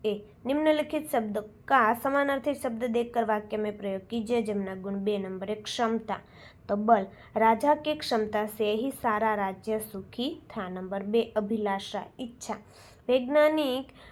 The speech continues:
बनने की उसकी अभिलाषा बचपन से ही थी। बी,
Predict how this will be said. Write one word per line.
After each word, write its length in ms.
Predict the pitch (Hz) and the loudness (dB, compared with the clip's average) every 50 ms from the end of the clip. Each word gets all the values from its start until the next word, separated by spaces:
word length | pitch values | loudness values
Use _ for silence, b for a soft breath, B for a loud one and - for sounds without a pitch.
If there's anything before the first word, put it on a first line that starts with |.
| B B - | B B 0
बनने 520 | 233 240 254 277 285 285 285 294 294 294 | 2 2 2 2 2 2 2 2 2 0
की 560 | 233 - - 302 277 247 247 247 - - - - | -2 -4 -4 -2 -2 -2 -2 -4 -6 -8 -6 -6
उसकी 600 | 285 277 - - - - 214 214 220 226 - - | -6 -6 -6 -10 -12 -8 -6 -4 -4 -6 -4 -4
अभिलाषा 680 | 233 226 208 254 247 254 254 254 254 247 - - 254 247 | -4 -2 -2 -2 0 0 2 0 0 0 0 0 0 0
बचपन 580 | 233 208 220 214 214 - - - 226 233 233 | 0 0 -2 -2 -4 -8 -6 -2 -2 0 0
से 200 | 226 - - 208 | -2 -4 -4 -4
ही 420 | 202 196 196 190 220 254 330 - - - - | -4 -4 -4 -4 -4 -4 -4 -6 -8 -8 -8
थी। 160 | 208 202 - - - - - - - - | -8 -8 -10 -16 -20 -20 -20 -16 -8 -4
बी, 260 | 226 220 214 202 B | -4 -4 -4 -4 B